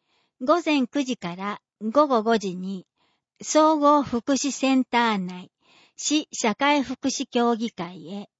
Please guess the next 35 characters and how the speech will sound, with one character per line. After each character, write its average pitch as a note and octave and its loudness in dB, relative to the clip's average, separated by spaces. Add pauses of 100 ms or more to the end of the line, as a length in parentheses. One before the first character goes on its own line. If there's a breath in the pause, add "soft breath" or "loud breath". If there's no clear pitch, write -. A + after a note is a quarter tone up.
(640)
電 G#3 0
話、 F#3+ -6 (480)
五 D4+ 2
六 G#3 -2 (220)
五 C#4 0
九 B3+ -2
零 G#3+ -2
零。 G#3 -8 (960)
土 A3+ 2
曜、 D4 2
日 A3 0
曜 C#4+ 2
日、 F#3 -10 (220)
祝 - -2
日 B3 -4
を A#3 2
除 G3 -2
く。 F3+ -14 (1080)
そ B3+ 0
の D4+ 2
他、 G3+ -8 (720)
付 C#4+ -4
き - -6
添 C#4 2
い B3+ 2
の A3 0 (100)
同 C#4 4
伴 C4 0
可 F#3+ -4
能。 G3 -4 (920)
手 B3 -2
話 D#4+ 4
通 - -4
訳 C4+ 0
を G3 -8